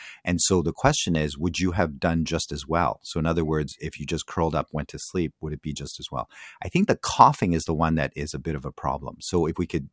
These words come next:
increase hydration, um, so in other words, humidifiers, those kinds of things in and around you, we can actually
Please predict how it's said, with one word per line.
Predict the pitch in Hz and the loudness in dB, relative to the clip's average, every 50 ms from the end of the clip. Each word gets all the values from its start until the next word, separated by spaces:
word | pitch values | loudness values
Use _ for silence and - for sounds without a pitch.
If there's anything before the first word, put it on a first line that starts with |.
| _ | _
increase | 101 101 95 - - - 90 82 - - | 0 0 0 0 0 0 -2 -2 -2 -4
hydration, | - 92 82 78 - - 65 87 95 - - - - - 80 90 - _ - - - - - - _ - | -6 -8 -8 -8 -6 -4 -2 -2 -2 -2 -4 -6 -6 -6 -8 -10 -12 _ -20 -20 -20 -20 -20 -10 _ -2
um, | 73 69 71 | -2 -2 -2
so | - - 80 | -4 -4 -2
in | 76 78 | -2 0
other | 78 80 | 0 0
words, | 73 73 - - | -2 -2 -4 -6
humidifiers, | 76 71 82 92 - - 78 80 78 76 - | -4 0 0 0 2 4 4 4 4 2 0
those | 80 80 - - | -2 -4 -4 -2
kinds | - 78 71 | -4 -4 -4
of | 73 64 | -4 -6
things | - - 73 71 - - | -6 -6 -6 -6 -6 -6
in | - 85 78 | -6 -4 -2
and | 73 67 | -2 -2
around | 62 69 76 80 95 107 92 78 | -2 0 2 4 4 2 2 0
you, | 76 69 65 65 - | -2 -4 -4 -4 -6
we | 76 | -8
can | - 73 73 | -6 -4 -4
actually | 71 71 - - 73 71 | -4 -4 -4 -6 -8 -8